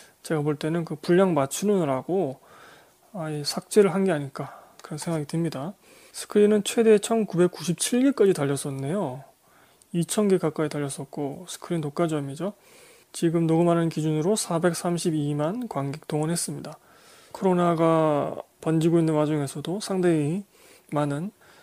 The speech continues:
관객을 동원했었습니다. 연출은 홍은찬 감독님, 각본도 하셨는데, 이분이 예전에 나홍진 감독의 추격자, 황해라는 영화의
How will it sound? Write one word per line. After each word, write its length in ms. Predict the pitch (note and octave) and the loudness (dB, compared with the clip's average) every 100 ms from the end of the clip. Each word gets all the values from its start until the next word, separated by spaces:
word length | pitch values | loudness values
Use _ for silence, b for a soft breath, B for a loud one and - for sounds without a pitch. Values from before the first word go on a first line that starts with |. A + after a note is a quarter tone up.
| b | b
관객을 380 | - D#3+ D3 D3 | -6 -2 -2 -2
동원했었습니다. 920 | D3+ D3 D3+ F#3+ A#3 - D3 C3+ E3 - b b b b b E3+ | -2 -4 -4 -2 -2 -2 -4 -10 -14 -18 b b b b b 0
연출은 440 | F3+ - A#3 A#3 | 0 4 6 6
홍은찬 800 | - C4 B3+ B3 A3 G#3 G3+ G3 | 4 4 6 4 4 4 4 2
감독님, 640 | F3 D#3 D3 C#3+ D3 A3+ G3 _ D#3 | 0 0 0 -2 -2 -4 -8 _ -10
각본도 500 | - D#3 - F#3 E3 | -4 2 4 4 4
하셨는데, 580 | D3+ F#3 E3 C#3 D3 D3+ - B B B B _ | 0 -2 -4 -6 -6 -6 -8 B B B B _
이분이 840 | E3+ E3+ F3 F3 F#3 F#3 F3 D#3+ | -2 2 4 6 6 6 4 2
예전에 320 | D3+ D3+ D#3 D3+ | 2 2 2 4
나홍진 440 | D3 F3+ F3+ F3 | 6 6 6 4
감독의 480 | E3 D3+ C#3+ C#3+ C#3 | 4 2 0 0 -2
추격자, 640 | - - A3 - - C3 - _ b b b _ - | -6 2 2 2 -6 -6 -8 _ b b b _ -2
황해라는 920 | A3 G#3 F3+ C#3+ - _ - D#3 D3+ | 0 2 2 0 -10 _ -6 -4 -2
영화의 540 | C#3+ D3 C#3+ F3+ A3 | -2 -2 -2 -4 -4